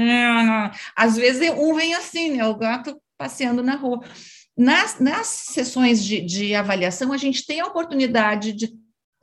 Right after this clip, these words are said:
ajudar essa pessoa a pensar se ela vai querer ou não fazer terapia de casal. E na quarta, ah, sessão, a gente precisa do compromisso dos dois. E se um deles não quiser, tá bem. Mas o que que a gente costuma colocar? "Bem, temos quatro encontros pra avaliar.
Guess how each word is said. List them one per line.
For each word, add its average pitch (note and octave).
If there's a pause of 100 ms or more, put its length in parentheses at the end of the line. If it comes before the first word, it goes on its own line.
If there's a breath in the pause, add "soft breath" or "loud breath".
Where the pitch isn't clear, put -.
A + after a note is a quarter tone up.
(160)
ajudar G3+
essa G#3+
pessoa G3+
a F#3+
pensar F#3+
se -
ela A#3+
vai A3
querer A#3
ou A3
não G#3+
fazer F#3+
terapia D#3+
de D#3
casal. D#3 (360 loud breath)
E A#3
na B3
quarta, C4+ (300)
ah, -
sessão, B3+ (180)
a A3+
gente B3
precisa B3
do A3+
compromisso A#3
dos A3
dois. A#3 (320 loud breath)
E B3
se B3
um C4+
deles C4
não A#3+
quiser, A#3
tá D#4+
bem. F4+ (180 loud breath)
Mas A3
o A3+
que B3+
que D4
a C#4+
gente C#4+
costuma C4+
colocar? A#3+
"Bem, C4+
temos B3+
quatro C#4+
encontros B3+
pra C4+
avaliar. B3+